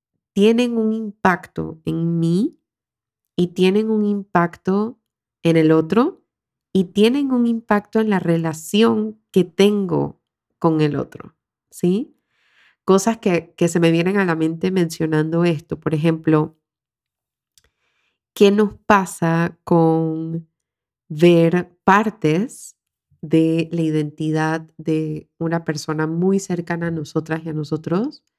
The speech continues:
en redes sociales, de lo que quizás no nos hablan cuando estamos en,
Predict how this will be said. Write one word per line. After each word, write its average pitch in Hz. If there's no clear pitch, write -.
en 165
redes 180
sociales, 180
de 165
lo 160
que 151
quizás 156
no 175
nos 175
hablan 160
cuando 151
estamos 151
en, 147